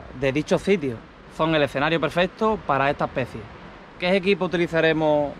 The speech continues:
para la pesca de la anchova a spinning? Cualquier equipo. Por ejemplo, yo me he traído para pescar aquí desde orilla, si hemos dicho,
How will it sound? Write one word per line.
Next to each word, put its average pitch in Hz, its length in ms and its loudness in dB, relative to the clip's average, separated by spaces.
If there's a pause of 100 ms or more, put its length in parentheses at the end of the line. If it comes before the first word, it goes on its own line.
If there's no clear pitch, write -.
para 147 180 4
la 147 80 4
pesca 143 380 0
de 143 60 2
la 139 80 2
anchova 175 520 0
a 143 120 0
spinning? 170 440 -4 (460)
Cualquier 143 420 0
equipo. 170 460 0 (500)
Por 135 140 0
ejemplo, 147 340 2
yo 139 100 2
me 151 100 2
he - 20 0
traído 131 500 2
para 127 220 -2
pescar 143 320 -2
aquí 143 160 0
desde 143 180 2
orilla, 123 400 0 (220)
si 143 160 0
hemos 151 240 2
dicho, 143 600 0